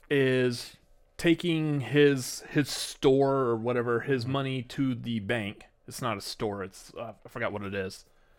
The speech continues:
Speaker 2: Yeah.
Speaker 1: Anyways, the money from his business, he's taken it to a bank. He misplaces the money.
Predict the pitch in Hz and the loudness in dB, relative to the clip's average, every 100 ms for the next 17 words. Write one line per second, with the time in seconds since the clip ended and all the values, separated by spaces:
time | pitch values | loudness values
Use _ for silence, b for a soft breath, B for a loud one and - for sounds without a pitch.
0 | - 120 82 _ _ - 170 147 110 104 | -14 -10 -10 _ _ -2 2 4 4 0
1 | 151 147 160 160 156 175 185 196 185 - | -4 -6 -6 -2 4 6 8 6 4 4
2 | 147 147 117 120 127 107 107 - 135 - | 4 4 4 4 4 4 -4 -2 -2 -2
3 | 170 165 180 - 156 127 117 113 113 - | -4 0 -2 0 0 0 0 -4 -6 -10
4 | 135 127 123 120 120 113 - - 135 151 | -6 -2 -2 -2 -2 -6 -10 -12 -2 0
5 | 170 - 160 139 - 131 120 123 120 117 | 0 -2 -2 -2 -2 -4 -4 -4 -2 -2
6 | 113 113 | -2 -4